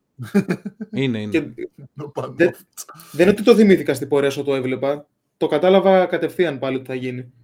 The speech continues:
Speaker 2: Οκ.
Speaker 3: Σαν να τη βλέπω πρώτη φορά, δηλαδή, ήταν η ταινία.
Speaker 2: Τα καλά της ταινίας.
Speaker 3: Μ' άρεσε πολύ όλο αυτό το, το story, όλο αυτό το concept.
Speaker 2: Ναι.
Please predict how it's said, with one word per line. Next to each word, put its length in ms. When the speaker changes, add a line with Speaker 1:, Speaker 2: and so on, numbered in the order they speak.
Speaker 2:
Οκ. 200
Speaker 3:
Σαν 220
να 60
τη 80
βλέπω 200
πρώτη 180
φορά, 240
δηλαδή, 260
ήταν 200
η 40
ταινία. 360
Speaker 2:
Τα 120
καλά 280
της 120
ταινίας. 520
Speaker 3:
Μ' 120
άρεσε 220
πολύ 180
όλο 120
αυτό 160
το, 160
το 140
story, 440
όλο 180
αυτό 200
το 60
concept. 420
Speaker 2:
Ναι. 280